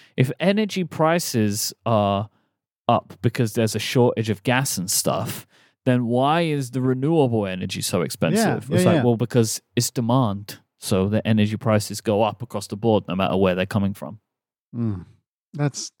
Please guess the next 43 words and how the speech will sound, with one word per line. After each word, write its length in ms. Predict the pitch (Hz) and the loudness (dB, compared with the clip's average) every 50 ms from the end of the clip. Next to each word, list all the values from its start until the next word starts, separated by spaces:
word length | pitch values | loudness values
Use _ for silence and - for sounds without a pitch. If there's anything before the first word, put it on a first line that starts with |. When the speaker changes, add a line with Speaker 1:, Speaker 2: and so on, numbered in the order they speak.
| - | -18
Speaker 2:
crummy. 340 | - - 110 107 104 110 113 | -10 -6 -4 -2 -2 -2 -2
I'm 120 | 120 127 | -2 -2
sorry 200 | - - 151 135 | 0 2 2 2
to 60 | 117 110 | 2 2
hear 140 | 110 110 | 0 -2
that. 280 | 101 110 113 107 101 104 | -2 -2 -4 -4 -2 2
Speaker 1:
But 140 | 214 214 208 | 2 2 2
it's, 180 | 202 - - - | 2 -2 -2 -2
no, 180 | 185 190 170 160 | 0 2 2 2
genuinely 420 | - - 185 190 185 175 160 147 | 2 0 0 0 0 0 0 0
though, 120 | 135 131 127 | 0 0 -2
it's 140 | - - - | -2 -2 -2
fine 120 | 143 123 | -2 -2
'cause 140 | 117 131 117 | -2 -2 -2
we 160 | 120 139 143 | 0 -2 0
were, 560 | 131 139 143 143 143 139 135 135 131 123 123 - | 0 2 2 2 4 4 2 2 0 -2 -4 -4
I 120 | - 143 | -2 0
mean, 280 | 131 127 120 117 113 113 117 | 0 0 0 -2 -4 -4 -2
we 140 | 139 143 139 | 0 0 2
were 140 | 139 135 123 | 2 0 0
probably 500 | - 143 131 120 120 120 110 107 117 110 | 2 2 2 4 4 2 0 0 0 -2
paying, 480 | - 131 127 120 117 113 110 107 107 104 | 0 2 2 2 2 2 2 0 0 -2
like, 220 | 101 95 - - | -2 -4 -6 -8
half 560 | - - - 120 113 110 117 117 - - - | -12 -10 -4 0 2 4 4 4 2 0 -2
of 160 | 120 104 98 110 | -2 -2 -2 0
what 300 | 110 104 104 107 - - _ _ _ _ _ _ _ _ _ _ - | 0 2 2 2 0 -2 _ _ _ _ _ _ _ _ _ _ -8
we 160 | - 120 120 | -4 -2 0
would 160 | 110 110 107 | 2 0 0
have 100 | 104 101 | 0 0
expected 600 | 110 - - - - 110 104 - - - 123 120 120 | -4 -4 -6 -6 -6 -6 -6 -6 -2 0 0 2 0
on 180 | 92 104 113 | 0 -2 0
our 100 | 107 104 104 | -2 -2 -2
previous 480 | 107 117 107 104 98 107 101 101 - | 0 0 0 0 0 0 -2 -2 -2
fixed 320 | - - 101 - - - - | -2 -2 -4 -4 -4 -2 0
rate 220 | 110 101 101 - _ _ - | 0 0 0 -2 _ _ -6
plan 320 | - 117 107 104 104 101 | -2 0 0 2 2 0
anyway. 440 | 95 98 107 110 120 123 127 127 131 | 0 0 0 2 2 2 0 -2 -4
So 160 | - - 131 | -6 -4 -4
we, 180 | 113 113 117 107 - | -2 0 -2 -2 -2
and 120 | - 113 110 | -4 -4 -4
we 60 | 120 | -2
didn't 300 | 117 127 123 113 123 107 | -2 -2 -4 -4 -6 -8
change 680 | - - - 135 117 117 120 120 123 123 120 117 - | -8 -4 -2 0 0 2 2 0 -2 -4 -4 -6 -8